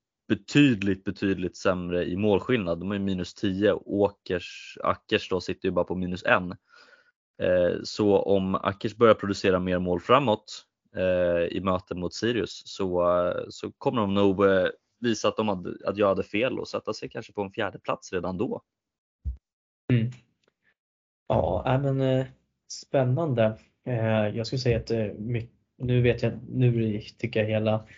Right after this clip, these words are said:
Speaker 2: I B C segt eller jag vet inte vad, någonting som har hänt, men, eh, i början av säsongen så stod man ju för mycket med Linnea Hjelm och det hon gjorde på planen. Nu s-, har hon spelat, jag vet faktiskt inte om hon tillhör, eh,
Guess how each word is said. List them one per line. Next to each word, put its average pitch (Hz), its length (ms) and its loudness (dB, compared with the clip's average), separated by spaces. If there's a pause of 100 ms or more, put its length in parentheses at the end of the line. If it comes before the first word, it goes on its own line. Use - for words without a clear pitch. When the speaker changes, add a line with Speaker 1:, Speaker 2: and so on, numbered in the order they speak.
(440)
Speaker 2:
I 123 200 6
B 120 100 2
C 107 200 -2
segt - 600 0
eller 104 320 2 (100)
jag 110 160 -2
vet 113 180 -2
inte 110 120 0
vad, 110 140 2 (400)
någonting 113 480 -4
som 113 120 -2
har 107 60 2
hänt, 117 280 2
men, 110 160 2 (640)
eh, 110 220 2 (260)
i 127 140 -2
början 127 120 8
av 135 40 6
säsongen 117 360 0
så 120 100 -4
stod 117 200 0
man 113 100 2
ju 110 60 0
för 127 180 4
mycket 110 260 0
med 107 100 0
Linnea 104 280 2
Hjelm 110 420 0
och 123 60 -2
det 110 140 0
hon 117 120 0
gjorde 110 140 2
på 110 100 -12
planen. 107 460 0 (100)
Nu 120 200 2
s-, - 300 -2
har 117 220 2
hon 110 160 0
spelat, 110 440 0 (540)
jag 131 120 2
vet 123 100 4
faktiskt 110 160 0
inte 110 140 2
om 107 60 0
hon 107 80 0
tillhör, 110 680 4 (400)
eh, 110 200 2